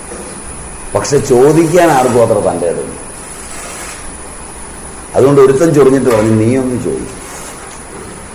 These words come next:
നിന്നോടല്ലേ കൂടുതൽ ഇഷ്ടം, നീ ചോദിച്ചോളാനായി അടുത്തവൻ." അങ്ങനെയല്ല, നീ എന്തും ചോദിക്കുന്നവനാണെന്നാണല്ലോ പറയുന്നത്. നിനക്ക് പേടിയില്ലെന്നല്ലോ,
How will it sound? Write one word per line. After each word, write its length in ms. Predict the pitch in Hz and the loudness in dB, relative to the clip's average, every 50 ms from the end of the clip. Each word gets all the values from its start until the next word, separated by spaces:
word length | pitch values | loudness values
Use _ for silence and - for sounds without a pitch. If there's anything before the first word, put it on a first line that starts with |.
| - - - - 92 | -16 -16 -10 -2 0
നിന്നോടല്ലേ 520 | 110 123 135 151 160 175 170 156 156 147 | 2 4 6 6 6 6 6 6 6 6
കൂടുതൽ 280 | 135 123 131 131 131 120 | 6 6 6 6 4 4
ഇഷ്ടം, 300 | - - - 113 113 113 | 2 0 0 0 2 4
നീ 160 | 117 127 135 | 4 2 2
ചോദിച്ചോളാനായി 720 | 127 127 104 107 104 92 113 107 104 104 101 92 87 82 | 4 4 4 2 2 2 2 2 2 2 2 0 -2 -2
അടുത്തവൻ." 440 | - - - - - - 67 - - - - - - - - - - - - - - - - - - - - - - - - - - - - - - - - - 80 | -2 -4 -4 -6 -8 -10 -10 -10 -10 -12 -16 -16 -16 -16 -16 -16 -16 -16 -16 -16 -16 -18 -18 -18 -18 -18 -18 -18 -18 -18 -18 -18 -18 -18 -18 -18 -18 -18 -12 -6 -2
അങ്ങനെയല്ല, 380 | 90 117 135 143 139 120 113 | 2 2 4 4 4 4 4
നീ 280 | 110 113 120 139 160 165 | 4 4 4 6 6 6
എന്തും 420 | 139 131 139 156 151 180 185 180 | 6 6 4 4 4 4 4 6
ചോദിക്കുന്നവനാണെന്നാണല്ലോ 1300 | 160 180 175 175 170 156 170 165 156 170 165 165 165 160 160 160 156 151 147 127 117 113 110 110 107 104 | 6 6 6 6 6 6 4 4 4 4 4 6 6 6 4 4 4 4 4 4 4 4 2 2 2 4
പറയുന്നത്. 320 | 104 98 98 90 87 82 76 - - - - - - - - - - | 4 2 2 0 -4 -8 -10 -10 -10 -10 -12 -12 -12 -12 -10 -8 -6
നിനക്ക് 200 | 120 120 139 127 | -2 0 2 2
പേടിയില്ലെന്നല്ലോ, 840 | - 127 135 135 147 160 160 147 143 127 120 107 101 101 101 - | 4 6 6 6 8 6 6 4 4 4 2 2 0 0 -2 -2